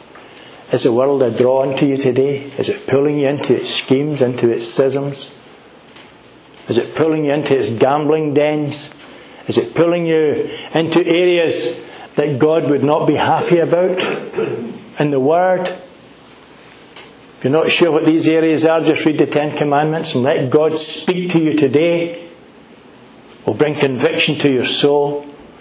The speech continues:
Repent, believe, go on in your walk with God. But what about you today if you're an unbeliever? If you don't know Jesus Christ as your Saviour,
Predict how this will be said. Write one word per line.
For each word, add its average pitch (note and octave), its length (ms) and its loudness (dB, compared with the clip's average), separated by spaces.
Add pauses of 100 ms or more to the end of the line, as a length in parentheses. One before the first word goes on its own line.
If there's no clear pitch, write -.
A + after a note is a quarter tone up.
(240)
Repent, E3 640 -2 (420)
believe, D#3+ 840 0
go C3 160 4
on D#3+ 220 2
in D#3 100 -2
your C#3 160 2
walk C#3 300 2
with C3+ 280 0
God. G2+ 440 0 (1400)
But - 160 -4
what C3+ 100 4
about B2+ 220 0
you B2 140 2
today A#2 320 0
if G2+ 100 -4
you're A2 160 0
an A2 100 -2
unbeliever? G#2+ 600 -4 (1200)
If - 140 -12
you C3 100 4
don't C#3 260 0
know C3 140 2
Jesus C3 420 0
Christ C3+ 420 0
as C3 120 -2
your C3+ 100 2
Saviour, F2+ 540 -6